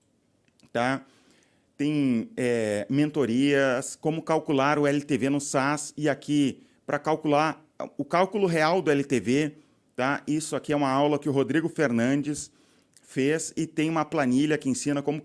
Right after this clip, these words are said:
de verdade, como calcular o L T V, tá? Tem aula sobre precificação pra startups, como que tu faz a precificação. Cara, tem muito conteúdo aqui, marketing pra saas.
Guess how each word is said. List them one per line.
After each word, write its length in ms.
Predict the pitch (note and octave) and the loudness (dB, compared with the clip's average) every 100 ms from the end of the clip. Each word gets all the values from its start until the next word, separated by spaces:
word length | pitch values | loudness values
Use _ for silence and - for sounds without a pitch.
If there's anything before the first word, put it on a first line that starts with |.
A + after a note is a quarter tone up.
| - | -10
de 180 | B2 G3 | 0 2
verdade, 760 | F#3 G3 D3+ C#3 F3 G3 C3 | 4 2 2 2 2 0 -2
como 240 | B2 C#3+ C#3 | -2 -2 -2
calcular 500 | C#3 C#3 C#3 A#2+ B2+ | -2 -2 0 2 2
o 80 | A#2+ | 2
L 120 | G#2+ | 0
T 180 | - D3+ | -4 0
V, 320 | C3+ D3 D3 - _ _ _ _ _ _ - | 0 0 -2 -14 _ _ _ _ _ _ -2
tá? 240 | C3 C#3 | 0 0
Tem 240 | - D#3 D3 | -2 -2 0
aula 200 | D3+ D3+ | 0 0
sobre 300 | D#3+ D3 D3 | -2 -4 -4
precificação 800 | D#3 E3 D#3+ - C3+ - D3 | -4 -4 -6 -6 -4 -2 -4
pra 120 | C#3+ C3+ | -2 -2
startups, 920 | C3+ C3 A#2 B2 C3+ C#3 C#3+ C#3 - | -2 -6 -2 -2 -2 -2 -6 -6 -12
como 220 | - C3 | -6 -6
que 60 | B2+ | -6
tu 60 | - | -8
faz 160 | B2 | -6
a 60 | B2+ | -6
precificação. 800 | C3+ C3+ - B2 - B2+ C#3+ C#3+ - _ | -6 -8 -8 -10 -4 -2 -2 -4 -12 _
Cara, 180 | - C#3+ | -6 -4
tem 160 | C#3+ D3 | -2 -2
muito 280 | C#3+ E3 | -2 -4
conteúdo 420 | - C#3+ C#3 C#3 B2 | -4 -4 0 -2 -2
aqui, 180 | C3+ | -2
marketing 540 | C3 B2+ D3 D3 - B2+ | 0 0 0 -4 -10 -6
pra 180 | C#3+ C#3 | -4 -4
saas. 480 | - B2+ D3 D3 | -2 -2 -2 -4